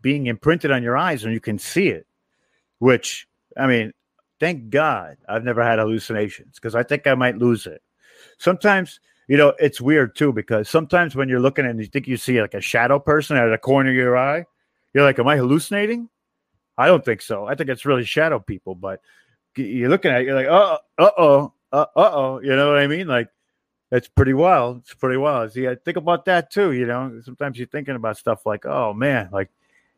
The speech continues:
is it me? Is it the, is it, <laughs> is it the room? Is it where I'm at?" Who knows, man? Who knows?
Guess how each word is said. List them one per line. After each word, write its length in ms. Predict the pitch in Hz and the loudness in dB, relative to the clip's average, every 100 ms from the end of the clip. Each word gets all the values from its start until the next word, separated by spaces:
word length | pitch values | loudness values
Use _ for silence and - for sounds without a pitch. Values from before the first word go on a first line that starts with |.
| _ | _
is 180 | 120 113 | 0 2
it 120 | 123 | 2
me? 480 | 110 139 214 233 226 | 4 4 4 4 4
Is 180 | 143 117 | 4 2
it 120 | 110 | -6
the, 200 | 110 - | -6 0
is 120 | 135 | -2
it, 200 | 127 - - _ | -2 -12 -20 _
<laughs> 180 | _ - | _ 2
is 220 | 247 - | 2 0
it 120 | 135 | -2
the 100 | 135 | -2
room? 460 | 113 120 160 208 170 | 2 4 6 4 2
Is 100 | 110 | -4
it 80 | - _ _ _ | -12 _ _ _
where 280 | 131 147 143 | 4 6 6
I'm 160 | 120 | 4
at?" 400 | 127 180 226 214 _ _ _ _ _ | 0 0 -2 -6 _ _ _ _ _
Who 140 | 135 143 | -6 -4
knows, 460 | 143 185 113 - | -2 -2 -4 -8
man? 220 | 110 107 | -12 -10
Who 100 | 120 | -6
knows? 420 | 143 151 113 - | -4 -4 -6 -14